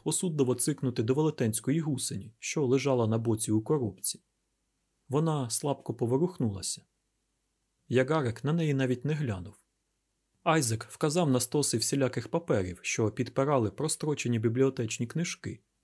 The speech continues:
і похитувались на столі. Малюнки, рівняння, записки і наукові роботи.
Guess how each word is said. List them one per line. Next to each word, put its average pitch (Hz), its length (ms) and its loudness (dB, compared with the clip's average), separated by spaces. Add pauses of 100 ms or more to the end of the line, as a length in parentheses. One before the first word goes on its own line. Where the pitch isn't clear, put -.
(260)
і 147 260 0 (120)
похитувались 101 680 0
на 110 80 -2
столі. 117 440 -4 (800)
Малюнки, 123 840 2
рівняння, 120 840 2 (120)
записки 127 680 0
і 117 80 2
наукові 131 440 0
роботи. 120 560 -2